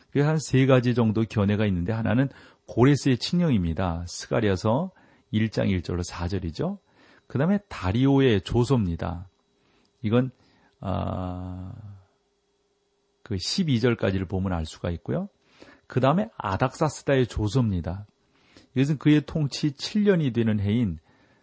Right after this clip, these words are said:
어, 그 때를 말하는데, 스가랴서 칠 장 십일 절로 십육 절을 보면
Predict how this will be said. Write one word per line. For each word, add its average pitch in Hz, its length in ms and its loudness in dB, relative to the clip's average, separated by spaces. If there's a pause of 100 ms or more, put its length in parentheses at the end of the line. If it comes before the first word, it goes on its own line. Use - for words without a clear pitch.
(360)
어, 90 720 -6
그 - 140 -10
때를 - 300 -2
말하는데, 95 560 0
스가랴서 160 920 0
칠 - 300 -4
장 190 500 0
십일 190 380 -2
절로 151 200 2
십육 170 380 -2
절을 110 220 0
보면 107 340 0